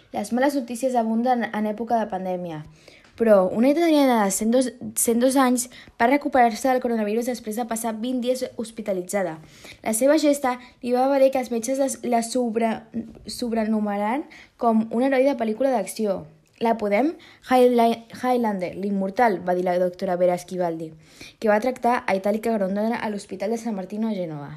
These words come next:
El cas de les, de l'anciana de cent dos anys va impactar en accés a la comuni-, a la comunitat mèdica. No van dubtar a començar a estudiar el seu cas. "Vam obtenir mostres serològiques.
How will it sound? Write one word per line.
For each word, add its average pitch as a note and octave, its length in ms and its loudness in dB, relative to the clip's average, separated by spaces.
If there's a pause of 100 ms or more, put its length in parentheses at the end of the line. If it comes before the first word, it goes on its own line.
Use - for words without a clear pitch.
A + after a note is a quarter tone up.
(760)
El A3 160 -4
cas A#3 140 2
de C#4 80 4
les, D#4 240 0
de A#3+ 180 2
l'anciana A#3 400 0
de F#3 80 0
cent G3 240 -4
dos B3 160 -2
anys B3 300 -6 (100)
va A#3 160 0
impactar B3 840 -2
en - 20 -4
accés A3+ 320 -8
a A3+ 60 -4
la A3 100 -6
comuni-, G#3 240 -8 (240)
a G3+ 140 -2
la G3 100 2
comunitat F#3+ 560 -6
mèdica. F3 380 -6 (500)
No A#3+ 160 6
van D4+ 160 6
dubtar A#3 300 4 (260)
a A#3+ 160 -2
començar A3 640 6
a - 20 6
estudiar A#3 300 2
el - 20 0
seu F3+ 160 -2
cas. D3 380 -12 (1400)
"Vam B3+ 240 8
obtenir B3+ 320 4
mostres A#3+ 460 4
serològiques. F#3+ 720 4